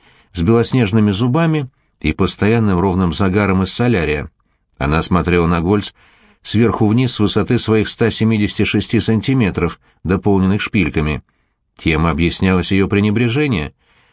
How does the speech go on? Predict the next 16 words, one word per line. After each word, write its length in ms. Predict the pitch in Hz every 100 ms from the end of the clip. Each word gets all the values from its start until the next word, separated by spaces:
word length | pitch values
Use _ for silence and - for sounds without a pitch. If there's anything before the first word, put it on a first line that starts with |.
| _
но 180 | 98 120
Катя 340 | 127 185 - 87
с 60 |
Кочетовой 600 | - 95 - 82 82 82 - _ _
согласиться 600 | - 85 90 - 117 123
никак 300 | 127 143 135
не 100 | 151
могла. 400 | 165 139 82 - _ _ _ _ _ _ - _ _ _ _ _ _ _ _
Наталья 440 | 87 95 104 131 95
Ивановна, 480 | 92 95 107 117 - _ _ _
удачно 460 | 82 85 95 - 90
вышедшая 480 | 87 82 87 101 85
замуж 460 | 98 92 90 - - _ _ _
за 240 | - 95 101
сына 280 | 107 95
бизнес-леди, 840 | 85 92 87 113 - 175 170 87